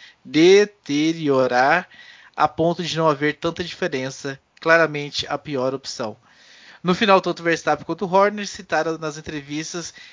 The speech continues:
que a segunda colocação foi boa e que a Mercedes venceria de qualquer maneira. Concordo que a Mercedes estava pouco acima de performance neste final de semana, mas os touros vermelhos deram mole em uma corrida que poderiam ter vencido.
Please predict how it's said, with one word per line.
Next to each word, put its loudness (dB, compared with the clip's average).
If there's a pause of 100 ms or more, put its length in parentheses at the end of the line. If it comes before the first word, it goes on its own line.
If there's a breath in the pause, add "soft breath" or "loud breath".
(120 loud breath)
que 2
a 4
segunda -8
colocação -8
foi -6
boa -6
e -4
que -10
a -8
Mercedes -10
venceria -8
de -8
qualquer -6
maneira. -4 (380 soft breath)
Concordo 2
que -2
a 0
Mercedes -6
estava -2
pouco 0
acima -6
de -10
performance -4
neste -6
final -4
de -8
semana, -6 (380 loud breath)
mas 2
os -6
touros 6
vermelhos -4
deram -2
mole 0
em -6
uma -10
corrida -6
que -16
poderiam -6
ter -6
vencido. -14